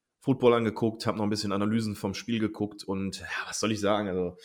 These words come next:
ich hab's ja schon im Intro so ein bisschen angedeutet, ähm, die Patriots gewinnen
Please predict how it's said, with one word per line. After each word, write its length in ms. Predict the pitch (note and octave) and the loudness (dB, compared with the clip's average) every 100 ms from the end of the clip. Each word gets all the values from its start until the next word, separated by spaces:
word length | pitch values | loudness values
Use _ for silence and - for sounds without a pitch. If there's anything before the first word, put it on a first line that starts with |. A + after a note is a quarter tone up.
| - - - - | -20 -20 -20 0
ich 60 | |
hab's 100 | C3+ | 4
ja 60 | C#3 | 6
schon 140 | A#2+ | 6
im 120 | A#2+ B2 | 4 6
Intro 260 | E3+ D3 | 6 6
so 80 | B2+ | 6
ein 40 | |
bisschen 200 | B2+ A#2+ | 4 2
angedeutet, 840 | A2 C3+ A#2+ A#2 A#2+ A#2 G#2+ - - | 2 2 6 8 8 8 0 -4 -2
ähm, 680 | G#2+ G#2+ G#2+ G#2 G#2 G#2 - | 4 6 4 2 0 -2 -6
die 180 | - G#2 | -12 -2
Patriots 420 | G2+ C#3 C3 - | 2 4 4 0
gewinnen 500 | G#2+ A#2 B2+ C3 C3 | 0 4 6 6 2